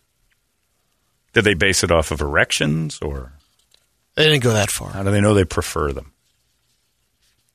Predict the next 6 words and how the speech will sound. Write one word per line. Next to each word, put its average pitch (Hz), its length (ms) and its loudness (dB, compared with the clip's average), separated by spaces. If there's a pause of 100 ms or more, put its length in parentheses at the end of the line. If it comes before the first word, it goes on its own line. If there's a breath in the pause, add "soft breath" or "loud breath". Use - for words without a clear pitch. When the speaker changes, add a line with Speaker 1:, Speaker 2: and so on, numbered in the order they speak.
(1160)
Speaker 2:
Chickens 147 380 4
also 156 320 6
prefer 127 340 2
plastic 127 460 0
confetti. 110 400 -8
Speaker 1:
Mm. 95 220 0